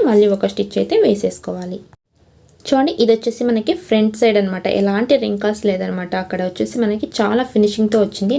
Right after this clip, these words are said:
నెక్స్ట్ ఒకసారి మనం హ్యాండ్స్ లెంత్ కరెక్ట్గా ఉందా అని చూసుకోవాలి. ఇప్పుడు మనం సైడ్ స్టిచెస్ చేసుకోవాలి. ఇక్కడ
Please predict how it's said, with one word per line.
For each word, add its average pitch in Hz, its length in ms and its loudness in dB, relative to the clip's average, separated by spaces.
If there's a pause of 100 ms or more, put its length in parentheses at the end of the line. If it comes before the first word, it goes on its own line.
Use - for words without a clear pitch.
(120)
నెక్స్ట్ 254 240 0
ఒకసారి 214 420 0
మనం 262 160 -2 (120)
హ్యాండ్స్ 208 340 0
లెంత్ 202 260 2
కరెక్ట్గా 196 420 -4
ఉందా 185 280 -8
అని 233 180 -4
చూసుకోవాలి. 190 680 -2 (400)
ఇప్పుడు - 260 -2
మనం 285 140 -2 (120)
సైడ్ 226 240 2
స్టిచెస్ - 420 -6 (180)
చేసుకోవాలి. 92 520 -4 (840)
ఇక్కడ 240 200 2